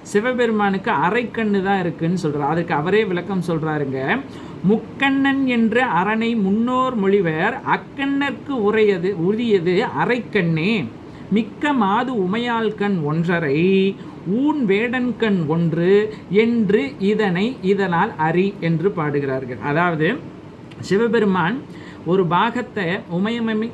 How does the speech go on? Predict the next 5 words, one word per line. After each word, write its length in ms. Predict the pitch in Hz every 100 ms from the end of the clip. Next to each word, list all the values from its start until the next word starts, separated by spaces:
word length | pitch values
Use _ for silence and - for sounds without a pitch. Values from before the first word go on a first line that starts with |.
| 175
உமையம்மைக்கு 680 | 190 233 233 220 202 190
கொடுத்து 360 | 160 190 208 214
நிற்கிறார் 420 | 196 185 196 185
இல்லையா? 360 | 160 160 226 220 - - - -
அப்படி 280 | 151 165